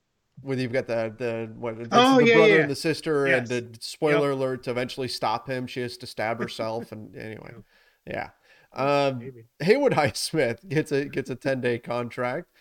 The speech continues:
Speaker 1: Uh,
Speaker 2: Yep.
Speaker 1: so, so again, we're seeing a
Speaker 2: But
Speaker 1: lot
Speaker 2: the
Speaker 1: of
Speaker 2: Heat
Speaker 1: these kinda smaller moves that are, that are coming
Speaker 2: Yeah,
Speaker 1: through.
Speaker 2: we're seeing, what we're seeing now is teams who, uh, f-, had open roster spots or freed up roster spots, uh,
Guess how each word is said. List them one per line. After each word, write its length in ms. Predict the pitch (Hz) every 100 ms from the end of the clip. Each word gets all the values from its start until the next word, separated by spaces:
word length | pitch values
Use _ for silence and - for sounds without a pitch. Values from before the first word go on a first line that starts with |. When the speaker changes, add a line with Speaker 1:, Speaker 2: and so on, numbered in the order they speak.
| - _ _ -
Speaker 1:
Uh, 480 | 120 120 127 131 127
Speaker 2:
Yep. 80 | 131
Speaker 1:
so, 140 | 196
so 200 | 214 175
again, 280 | 190 190 160
we're 120 | 160
seeing 200 | 160 196
a 60 | 170
Speaker 2:
But 40 |
Speaker 1:
lot 40 | 160
Speaker 2:
the 40 |
Speaker 1:
of 40 | 147
Speaker 2:
Heat 40 | 139
Speaker 1:
these 80 | -
kinda 180 | 135
smaller 380 | 120 - 107 107
moves 420 | 104 - - - - _
that 140 | 131
are, 260 | 113 117 110
that 100 | -
are 60 | 117
coming 220 | 117 117
Speaker 2:
Yeah, 280 | 175 151 135
Speaker 1:
through. 80 | 147
Speaker 2:
we're 120 | 196
seeing, 280 | 208 262 220
what 140 | 190
we're 120 | 196
seeing 300 | 196 196 170
now 260 | 147 139 139
is 180 | 135 127
teams 440 | - 139 139 127
who, 300 | 147 135 123 117 - - -
uh, 200 | 120 113
f-, 260 | - - - -
had 280 | - 143 143
open 320 | 139 139 139
roster 420 | 135 135 131 - 135
spots 480 | - 135 127 123
or 80 | 120
freed 300 | 110 143 143
up 180 | 135 -
roster 380 | 131 127 - 131
spots, 500 | - 135 123 117 - - - - 127
uh, 180 | 117